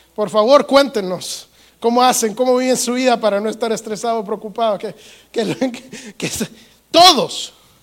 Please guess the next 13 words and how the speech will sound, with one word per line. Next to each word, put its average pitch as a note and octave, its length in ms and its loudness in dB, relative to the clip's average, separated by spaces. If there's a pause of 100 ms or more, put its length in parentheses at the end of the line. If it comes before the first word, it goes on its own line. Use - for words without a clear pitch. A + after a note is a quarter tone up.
(1600)
Y G#3 140 -2
usted G3 220 -4
no A#3+ 120 -4
ha D#4+ 60 -8
pasado B3+ 300 -6
una G#3+ 180 -4
noche F3+ 320 -6
en E3 60 -8
un D#3+ 100 -10
foso E3 240 -8
de C#3+ 60 -12
los C3+ 140 -18
leones. C#3+ 400 -16